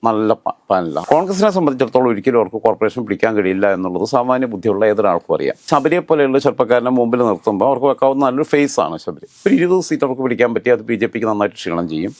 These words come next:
ആര്യയെ ഡി വൈ എഫ് ഐയുടെ സംസ്ഥാന പ്രസിഡന്റായിട്ട് കൊണ്ടുവരും. ആ, സംഘടനാ രംഗത്ത് ഉപയോഗിക്കും. മത്സരം നടക്കുന്നത് ഇടതുമുന്നണിയും ബി ജെ പിയും തമ്മിൽ തന്നെയാണ്. പക്ഷേ അതിൻ്റെ ഗതിവിഗതികളെ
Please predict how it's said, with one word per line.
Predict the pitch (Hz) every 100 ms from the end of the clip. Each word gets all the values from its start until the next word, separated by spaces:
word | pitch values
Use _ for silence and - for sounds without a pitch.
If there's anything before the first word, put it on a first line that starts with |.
| -
ആര്യയെ | 131 135 113 110 - 120
ഡി | 175 190
വൈ | 143 104
എഫ് | 107
ഐയുടെ | 107 143
സംസ്ഥാന | 117 147 139 -
പ്രസിഡന്റായിട്ട് | - 101 95 92 92
കൊണ്ടുവരും. | 101 85 65 - - -
ആ, | 123 -
സംഘടനാ | 143 151 151 131
രംഗത്ത് | 98 -
ഉപയോഗിക്കും. | 80 73 - 110
മത്സരം | 113 - 208 247
നടക്കുന്നത് | 180 175 165 160
ഇടതുമുന്നണിയും | 139 143 139 151 139
ബി | 117
ജെ | 120
പിയും | 117 110
തമ്മിൽ | 101 92
തന്നെയാണ്. | 87 73 120 -
പക്ഷേ | 143 160 165 - 127
അതിൻ്റെ | 135 151 160 135
ഗതിവിഗതികളെ | 143 233 190 156 147